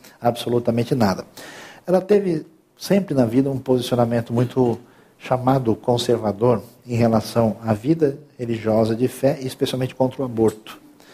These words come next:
E isso fez com que, especialmente o ambiente europeu, onde o, o aborto se tornou um consenso, onde os militantes sempre tentaram falar de maneira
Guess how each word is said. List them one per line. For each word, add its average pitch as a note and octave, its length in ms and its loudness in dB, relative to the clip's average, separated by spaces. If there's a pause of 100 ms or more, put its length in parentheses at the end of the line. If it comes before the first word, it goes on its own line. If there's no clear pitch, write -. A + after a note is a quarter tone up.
(460)
E A2+ 100 0
isso B2+ 180 -2
fez C3 300 0
com A#2 240 -16
que, A2+ 160 -4
especialmente A2 920 0
o G#2 220 0
ambiente A2+ 400 0
europeu, A2 580 0
onde G#2 560 -2
o, G2+ 220 -2 (160)
o A2 120 0
aborto G#2+ 360 0
se A2+ 100 -8
tornou G#2+ 300 0
um A2+ 60 2
consenso, A#2 760 -2 (500)
onde A2 300 4
os A#2+ 120 2
militantes C3 640 0
sempre C3 360 -2 (140)
tentaram A#2+ 760 0
falar A2+ 360 2
de A2 140 -4
maneira G#2+ 520 0